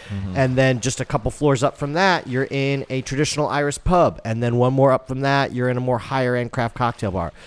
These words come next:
Speaker 2: So that was a fun kind of experience, just to bar crawl, as you will, walking up and down flights of stairs. And
Speaker 1: Mm-hmm.
Speaker 2: I think that's what McMenamins does so well. After that, we went to a place called Enrama,
Speaker 1: Mm-hmm.
Speaker 2: which is in downtown Tacoma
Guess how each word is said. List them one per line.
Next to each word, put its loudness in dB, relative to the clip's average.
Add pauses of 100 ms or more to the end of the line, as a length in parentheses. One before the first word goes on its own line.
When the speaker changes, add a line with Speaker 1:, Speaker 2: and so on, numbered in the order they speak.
(100)
Speaker 2:
So -2
that 4
was 6
a 2
fun 2
kind 2
of 2
experience, 0
just -4
to 2 (180)
bar 8
crawl, 6
as 0
you 2
will, 4 (120)
walking 0
up 2
and 0
down 4
flights 0
of -6
stairs. -2
And -4
Speaker 1:
Mm-hmm. -2
Speaker 2:
I 0
think -2
that's 2
what 0
McMenamins -2
does -2
so -2
well. 0 (100)
After 0
that, 0
we -2
went -2
to -4
a -4
place -4
called 0
Enrama, -2 (260)
Speaker 1:
Mm-hmm. -4 (240)
Speaker 2:
which 0
is 0
in 2
downtown 2
Tacoma 0